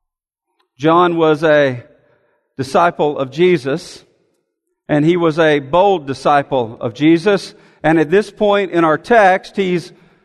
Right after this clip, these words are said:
somewhere in his mid-eighties, and he has been exiled as a political prisoner to a rocky island where people would be sent off, named the Isle of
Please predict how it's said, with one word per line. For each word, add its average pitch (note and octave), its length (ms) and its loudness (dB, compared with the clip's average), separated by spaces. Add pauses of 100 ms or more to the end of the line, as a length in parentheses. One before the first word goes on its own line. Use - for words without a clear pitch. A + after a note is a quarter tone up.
(140)
somewhere G3+ 500 0
in G3 280 2
his E3+ 260 0
mid-eighties, F#3+ 1300 0 (520)
and E3 180 2
he A3 220 2
has F#3+ 260 2
been E3+ 500 0 (400)
exiled F#3 720 2
as F#3 280 4
a F#3 200 2
political G3+ 580 0
prisoner F#3 760 0 (240)
to A3+ 220 0
a G3 220 4
rocky A#3+ 680 0
island G3 680 2
where F3 300 2 (220)
people A3+ 360 0
would G3 200 0
be G3+ 120 -4
sent G#3+ 400 -4
off, F#3+ 480 2 (220)
named G3+ 420 0
the F#3+ 160 -2
Isle G3 480 4
of F#3 340 2